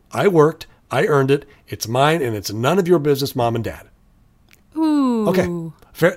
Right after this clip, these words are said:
Speaker 1: You know what? But the thing is, well, that's a fair
Speaker 2: And whether,
Speaker 1: argument.
Speaker 2: whether you're doing Money Pants or not, you could run into that.
Speaker 1: Right. And that's a fair argument. And, uh, what we hear a lot from other parents is, "Uh, uh, uh,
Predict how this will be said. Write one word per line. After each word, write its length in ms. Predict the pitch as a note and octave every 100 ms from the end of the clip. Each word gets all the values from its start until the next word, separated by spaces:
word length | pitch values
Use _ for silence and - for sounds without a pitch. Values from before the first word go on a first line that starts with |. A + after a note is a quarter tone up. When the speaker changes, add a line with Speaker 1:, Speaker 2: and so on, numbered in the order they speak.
| -
Speaker 1:
You 140 | A3+ F3
know 80 |
what? 160 | G3 B3
But 140 | F3+
the 60 | D3
thing 180 | F3+ A#3
is, 120 | G3+
well, 60 | F#3+
that's 220 | G3+ G#3+
a 60 | G#3
fair 180 | -
Speaker 2:
And 80 | -
whether, 260 | - - G#3+
Speaker 1:
argument. 220 | F#3+ D3
Speaker 2:
whether 240 | D4 E4 F4
you're 160 | E4
doing 340 | B3+ C#4+ B3 A#3
Money 240 | B3 B3
Pants 440 | A#3+ A3+ G#3 -
or 80 | G3
not, 580 | F#3+ F3 F3+ C#4 E4 -
you 140 | G3
could 160 | F#3+ F#3
run 220 | F3+ F3+
into 260 | F#3 E3+ E3+
that. 240 | - -
Speaker 1:
Right. 260 | A#3 G3+ - D3+
And 80 |
that's 140 | F3 F#3
a 40 |
fair 220 | F3 E3+
argument. 440 | D#3+ A3 E3 C3 -
And, 200 | C3+ C3 -
uh, 140 | - C#3
what 200 | D3 E3
we 80 | D3
hear 120 | D3+
a 60 | C3
lot 260 | C#3 E3+
from 160 | - C3
other 140 | F3+
parents 320 | A3+ C3+ C3 G3
is, 160 | - -
"Uh, 100 | A#2
uh, 100 | - C3+
uh, 300 | F3+ F3 D3